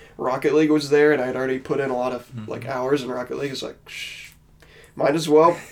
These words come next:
Speaker 2: <laughs>
Speaker 1: compete and try to win money for it, I guess."
Speaker 2: Yeah.
Speaker 1: Sick. So,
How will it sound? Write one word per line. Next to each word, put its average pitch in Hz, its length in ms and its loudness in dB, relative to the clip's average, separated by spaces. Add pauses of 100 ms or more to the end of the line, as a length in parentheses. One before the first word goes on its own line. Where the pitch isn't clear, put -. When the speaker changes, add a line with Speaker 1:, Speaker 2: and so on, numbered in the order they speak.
(300)
Speaker 2:
<laughs> - 400 -8
Speaker 1:
compete 170 420 -2
and 151 140 4
try 180 160 6
to 175 80 6
win 175 160 6
money 165 260 2
for 151 220 0
it, 156 40 0
I 123 80 -2
guess." 147 220 -4
Speaker 2:
Yeah. 131 220 2 (420)
Speaker 1:
Sick. - 560 -2 (420)
So, 139 640 2